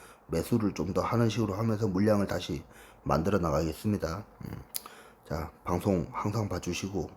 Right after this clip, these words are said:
좋아해 주시고 사랑해 주시고 좋아요 눌러주시고 멤버십 가입해 주신 분들, 후원해 주신 분들, 모든 분들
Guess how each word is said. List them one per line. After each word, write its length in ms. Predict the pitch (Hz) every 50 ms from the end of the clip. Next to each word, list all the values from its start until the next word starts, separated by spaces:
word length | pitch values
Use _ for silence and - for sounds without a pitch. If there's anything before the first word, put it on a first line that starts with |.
| - - -
좋아해 340 | - - 92 95 92 90 82
주시고 440 | 76 85 82 - 87 87 85 73 69 - - - - - - - - -
사랑해 400 | - - - 90 95 90 90 90
주시고 400 | 85 87 90 - - 90 85 87 - - - - -
좋아요 340 | - - 92 101 101 98 95
눌러주시고 720 | 87 87 87 92 92 85 90 87 - - 87 90 82 - - - - - - - - -
멤버십 380 | - 87 92 95 101 92 - -
가입해 360 | - - 92 90 87 - 85
주신 300 | 73 80 78 - 95 87
분들, 260 | 87 78 64 67 69 73 - -
후원해 300 | 104 113 113 104 95 90
주신 280 | 85 92 95 98 95 85
분들, 240 | 85 85 - 67 - - - - - - - - - - - -
모든 320 | - 87 92 87 98 98
분들 340 | 90 82 71 - - 58 -